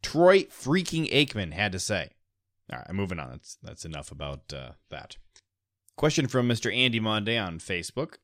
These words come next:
Any further clarifications on what this defense is going to look like now that the draft has passed?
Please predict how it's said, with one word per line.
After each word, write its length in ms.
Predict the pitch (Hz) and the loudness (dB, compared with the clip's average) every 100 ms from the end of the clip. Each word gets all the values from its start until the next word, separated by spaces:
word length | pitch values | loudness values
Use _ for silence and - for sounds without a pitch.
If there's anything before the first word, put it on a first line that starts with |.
| _ - - - - - | _ -20 -20 -20 -14 2
Any 180 | 180 220 | 4 4
further 500 | - - 170 180 175 | 0 6 8 8 6
clarifications 1000 | - 147 143 131 - 110 95 87 92 - | 2 4 4 2 2 2 2 -4 -6 -4
on 180 | 98 95 | -4 0
what 180 | 117 120 | 0 2
this 180 | 113 | -2
defense 480 | 92 107 113 107 101 | -2 -2 0 0 -2
is 100 | 92 | -6
going 180 | - 101 | -4 -4
to 60 | 87 | -2
look 300 | 90 156 - | 2 0 2
like 300 | 87 90 - | -4 -4 -6
now 320 | 98 98 107 | -2 2 2
that 100 | 110 | 2
the 100 | 104 | -2
draft 340 | 87 92 92 - | -4 -2 -2 -2
has 160 | 82 | -8
passed? 600 | - - 127 95 - - | -6 2 4 4 0 -14